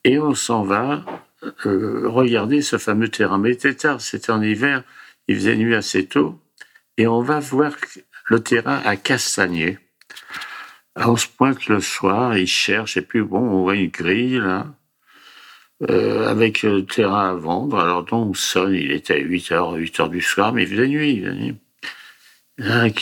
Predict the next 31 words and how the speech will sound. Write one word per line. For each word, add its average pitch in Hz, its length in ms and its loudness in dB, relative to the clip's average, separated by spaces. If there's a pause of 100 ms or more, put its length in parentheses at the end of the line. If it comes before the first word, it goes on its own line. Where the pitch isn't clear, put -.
et 135 200 2
on 104 160 2
voit 104 160 2
un 107 180 2
chanoine, 104 580 0
un 104 120 0
curé 101 420 0
qui - 220 -4
vient 90 240 0
nous 95 100 -2
ouvrir 92 240 -2
la 85 160 -4
porte, - 460 -4
il 92 80 0
nous 92 120 2
dit : « 98 160 0
Qu'est-ce - 260 -2
que 92 100 2
c'est ? » 107 360 -2
tout - 120 -16
ça. 117 260 -2
On 120 40 -2
lui 98 120 0
dit : « 117 140 2
Ben 98 120 2
voilà, 87 320 0
on 110 160 0
a 90 60 0
vu 90 160 0
une 85 140 0
annonce. » 85 500 -2